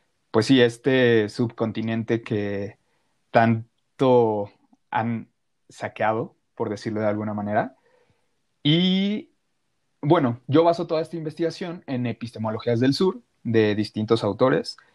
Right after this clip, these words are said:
em, y en, en los pueblos originarios. Creo que ese es como mi punto focal de interés, el cómo antes de mil cuatrocientos noventa,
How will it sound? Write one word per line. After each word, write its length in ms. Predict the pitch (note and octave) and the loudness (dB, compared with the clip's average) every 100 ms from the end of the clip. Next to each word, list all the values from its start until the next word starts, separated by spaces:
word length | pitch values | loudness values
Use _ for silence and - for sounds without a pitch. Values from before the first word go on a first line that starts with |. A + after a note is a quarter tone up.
| _ _ - | _ _ -2
em, 720 | B2 A#2 A#2 A2+ A#2 A#2 B2 _ _ _ _ | 2 4 4 4 2 0 -4 _ _ _ _
y 640 | E3+ F3 F3 F3+ G3 - - | 0 2 2 2 0 -2 -2
en, 920 | A#2+ A#2 A#2 A#2 A2+ A2+ A2 A2 - _ _ _ _ _ | 0 0 0 0 0 -2 -4 -6 -8 _ _ _ _ _
en 100 | B2 | 2
los 140 | B2 A#2 | 4 6
pueblos 280 | E3 E3 D3+ | 4 4 2
originarios. 520 | A#2 G#2+ G2 - - | 0 -2 -4 -6 -2
Creo 200 | C3+ C3 | 0 4
que 120 | D#3 | 4
ese 160 | D3+ D3 | 4 0
es 80 | |
como 220 | - C#3+ B2+ | 0 0 0
mi 360 | G#2+ G2+ G2+ - _ - | -2 -4 -6 -8 _ -2
punto 300 | B2+ B2+ C#3 | 2 4 2
focal 300 | B2 - A2+ | 0 -2 0
de 60 | A#2+ | 2
interés, 520 | A#2 G2 G#2 - - _ _ _ _ _ | 2 0 0 -2 -18 _ _ _ _ _
el 380 | A#2+ A#2+ A#2+ A#2 | 4 4 2 0
cómo 380 | - C#3+ D3+ D3+ | 0 2 4 2
antes 500 | D3 C#3+ D3 C#3+ B2 | 0 0 -2 -2 -2
de 720 | A2 G#2+ G#2 G#2 G#2 G#2 A#2 _ _ _ - | -2 -2 -4 -6 -8 -10 -16 _ _ _ -8
mil 800 | A#2+ C3 C3 C3 C3+ C3+ C3+ B2 | -2 2 2 2 0 0 -2 -2
cuatrocientos 500 | - F3 B2 B2 C3 | 0 0 0 0 0
noventa, 300 | B2+ A2 G#2 | 0 0 -4